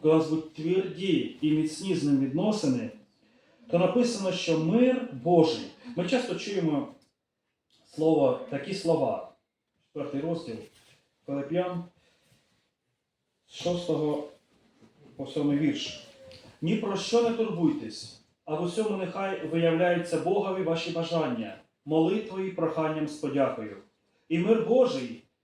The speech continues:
що вищий від усякого розуму, хай береже серця ваші та думки у Христі Ісусі". Оце, щоб цього досягти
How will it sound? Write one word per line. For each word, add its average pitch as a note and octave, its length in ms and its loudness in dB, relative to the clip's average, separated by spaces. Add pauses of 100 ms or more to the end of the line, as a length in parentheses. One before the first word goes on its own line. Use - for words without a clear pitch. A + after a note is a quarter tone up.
що F#3 220 -6
вищий G#3+ 380 -4
від D#3 160 -8
усякого E3+ 580 -6
розуму, C3 380 -8 (640)
хай F3+ 280 -2
береже D3+ 440 0
серця E3 440 -4
ваші A#2+ 420 -6 (640)
та D3+ 220 -4
думки D#3+ 600 -4 (180)
у - 80 -14
Христі C3 460 -8
Ісусі". - 500 -10 (800)
Оце, A#3+ 580 0 (840)
щоб F#3 220 -8
цього G#3 240 -6
досягти A#3+ 800 -4